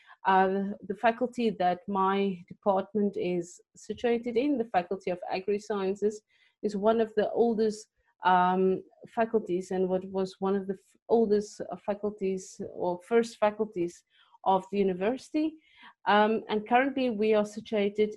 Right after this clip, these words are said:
in the center of town. Um, so within the Faculty of Agri-Sciences, we have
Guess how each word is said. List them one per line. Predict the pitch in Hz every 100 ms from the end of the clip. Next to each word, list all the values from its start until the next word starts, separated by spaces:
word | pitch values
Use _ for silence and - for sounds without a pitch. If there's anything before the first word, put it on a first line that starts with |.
| - -
in | 214 220
the | 196
center | - 220 220 214 185
of | 175 180 _ _ -
town. | - 220 170 180 185 _ _ _ _ -
Um, | 202 202 208 208 214 _ -
so | - 233 220 214 202 - _
within | - 208 214 240
the | 226
Faculty | 226 240 233 240 208
of | 185 -
Agri-Sciences, | 190 233 247 285 277 285 - 302 294 - -
we | 202
have | 180 190 180 180